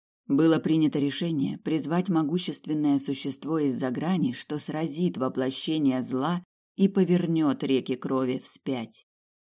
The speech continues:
«Приди, Спаситель, явись и побори проказу этих земель! Мы призываем тебя, о великий воин!» Громче с каждым разом голосили монахи в серых одеждах.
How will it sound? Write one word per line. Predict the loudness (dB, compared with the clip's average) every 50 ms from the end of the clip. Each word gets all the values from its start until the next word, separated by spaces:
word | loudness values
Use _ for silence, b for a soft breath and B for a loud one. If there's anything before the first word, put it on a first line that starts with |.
| _ _ _ _ _ _ -2
«Приди, | 2 4 6 6 6 8 8 8 8 8 8
Спаситель, | 6 4 2 2 2 2 2 2 2 2 2 2 0 -2 -4 -4 -6 -12 -8
явись | -4 -2 2 4 6 6 6 6 4 4 2 0 -2 -2 0
и | 2 4
побори | 6 6 6 6 6 6 6 6 6 4
проказу | 2 2 0 0 2 2 4 4 4 4 2 2
этих | 2 2 2 2 0 -2 0
земель! | 0 0 2 2 4 2 2 2 0 -4 -10 _ _ _ _ _
Мы | 0 2 4 4 6
призываем | 6 6 6 6 6 4 4 6 6 6 6 6 6 4 2 0
тебя, | -2 -2 -2 -2 -2 -2 -2 0 4
о | 6 8 8 8
великий | 10 8 8 8 8 6 4 4 4 2 2
воин!» | 4 2 2 2 2 2 2 0 0 -2 -4 _ _ _ _ _ _ _ _ _
Громче | -2 0 2 2 2 0 0 -2 -2 -2 -4 -6
с | -4
каждым | -4 -4 -4 0 2 2 4
разом | 4 2 0 -2 0 0 0
голосили | 2 0 0 -4 -4 0 2 4 6
монахи | 6 6 6 6 4 2 0 -2 -4 -6
в | -4
серых | -2 -2 -2 -2 -2 -2 -4
одеждах. | -6 -4 -4 -4 -4 -4 -6 -10 -12 -14 -14 _